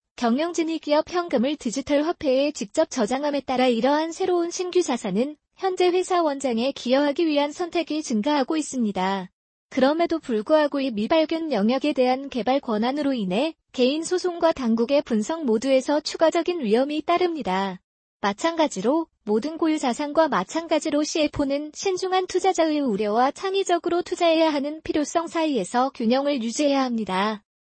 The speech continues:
이러한 측면에서 암호화폐는 비즈니스 차트를 작성하고 현대 법률 및 규제대를 탐색하는 책임이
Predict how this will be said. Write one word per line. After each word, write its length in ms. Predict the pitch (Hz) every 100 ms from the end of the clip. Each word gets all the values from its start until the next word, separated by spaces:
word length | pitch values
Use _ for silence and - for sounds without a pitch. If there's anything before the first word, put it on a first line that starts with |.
| _
이러한 360 | 226 247 320 339
측면에서 520 | - 370 359 320 339
암호화폐는 920 | 320 214 196 277 302 359 339 302 330
비즈니스 540 | 320 233 294 320 311 339
차트를 440 | - 370 339 311
작성하고 800 | 302 214 - 269 220 - 233 311 - _
현대 320 | 392 359 370
법률 380 | 359 247 262 277
및 160 | 254 302
규제대를 600 | - 214 302 - 320 302
탐색하는 580 | - 370 381 392 370 339
책임이 600 | 330 330 294 196 262 294